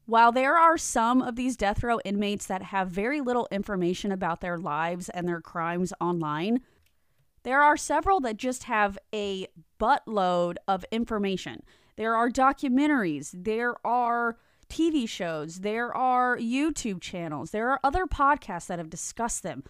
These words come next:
there are movies, and I want to provide you with all of that information. So that is why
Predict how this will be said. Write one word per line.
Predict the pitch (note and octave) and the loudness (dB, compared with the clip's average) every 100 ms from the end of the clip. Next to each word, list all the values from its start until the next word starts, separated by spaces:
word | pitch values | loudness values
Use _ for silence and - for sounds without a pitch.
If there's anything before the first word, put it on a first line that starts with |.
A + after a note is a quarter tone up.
| _ _ _ G3+ | _ _ _ -4
there | A3 A#3 | -2 0
are | - A3+ | 0 2
movies, | A#3 G3+ A#3+ E4+ A3 D#3 D3 - - | 4 6 6 4 0 -4 -6 -10 -8
and | A3+ A3+ A3+ A3 G#3 _ _ | -2 0 2 2 -2 _ _
I | - C#4+ | 0 4
want | D#4 F4 D4+ | 6 4 2
to | D4 | 0
provide | D#4 C4+ A3+ A#3+ B3+ | 2 4 4 2 0
you | G#3+ G3+ | -2 -2
with | G3 F#3+ - - | -2 -4 -6 0
all | G#3+ A#3 B3+ | 2 4 2
of | A3 | 2
that | G#3 G#3 G3+ | 2 2 0
information. | G3 G#3+ G3 F#3+ G#3+ - D#3 D3+ | -4 -2 -2 0 -2 -2 -6 -6
So | D#3+ G#3 F#3 E3+ E3 | -6 -6 -6 -10 -4
that | A3+ B3 B3+ | 2 2 0
is | C4+ A#3 | -6 -6
why | G#3+ A3+ G3 D#3+ D#3 | -2 0 2 0 -2